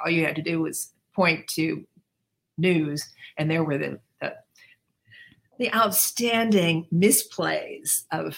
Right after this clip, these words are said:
of communicators who weren't communicating properly at organizations that weren't,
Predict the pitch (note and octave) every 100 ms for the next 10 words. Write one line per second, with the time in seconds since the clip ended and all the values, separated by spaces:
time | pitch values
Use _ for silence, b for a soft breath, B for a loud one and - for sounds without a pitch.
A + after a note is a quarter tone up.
0 | - D#3 D3+ - - _ _ _ _ -
1 | F#3+ F#3+ F#3 E3 D#3+ E3 F3 E3 D#3+ -
2 | D#3+ D#3 D#3 D#3 D3 D3 - - D#3+ D#3
3 | D3 A#1 A#1 - _ _ D3+ - D#3+ D3+
4 | D3+ C3+ - D3 - C#3+ - G#3 D#3+ E3
5 | D3 -